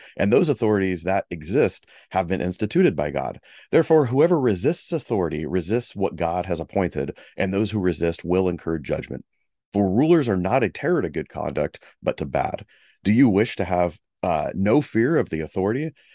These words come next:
Then do what is good, and you will receive its approval. For it's God's servant for your good. But if you do what is wrong, you sh-, you should be afraid,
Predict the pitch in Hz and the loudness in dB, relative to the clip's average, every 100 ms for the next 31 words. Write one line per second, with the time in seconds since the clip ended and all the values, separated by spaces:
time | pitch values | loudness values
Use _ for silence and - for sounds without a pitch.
0 | - - 127 147 - 190 175 170 143 76 | -20 0 2 4 4 6 6 4 4 2
1 | 76 98 98 98 85 - - 113 120 104 | -2 -2 0 -2 -4 -6 -4 0 2 0
2 | 98 - - 80 - - - _ _ _ | -2 -4 -4 -4 -4 -8 -12 _ _ _
3 | _ - 98 131 - 87 95 131 123 - | _ -2 2 2 2 0 2 2 0 0
4 | 104 82 85 - 78 87 80 73 67 - | 0 0 -4 -4 -4 -2 -4 -4 -6 -6
5 | _ _ _ _ 92 92 92 90 80 214 | _ _ _ _ 0 2 0 2 4 4
6 | 190 101 85 80 73 65 69 - _ - | 4 4 0 0 -2 -2 -4 -10 _ -2
7 | 104 101 - 107 - - - 131 - 131 | -2 -2 -2 -4 -4 -8 0 0 2 0
8 | 117 101 - 147 85 76 | 2 0 0 0 2 -2